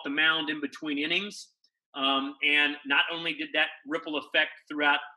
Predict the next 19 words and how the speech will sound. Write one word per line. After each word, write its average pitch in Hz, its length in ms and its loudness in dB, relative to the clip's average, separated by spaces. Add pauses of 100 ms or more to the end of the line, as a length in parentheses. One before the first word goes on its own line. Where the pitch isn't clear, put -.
(100)
the 131 140 -12
rest 147 300 2
of 127 80 -10
the 120 60 -18
staff, 175 440 4
but 135 100 -6
also 147 260 -4
did 139 180 -6
the 117 60 -18
team. 170 440 0 (480)
So 131 80 -14
maybe 151 220 -6
he's 151 160 -4
dealing 156 260 -2
with 131 160 -6
that. 165 240 4 (480)
Um, 127 300 -4 (100)
I 156 180 6
love 151 440 2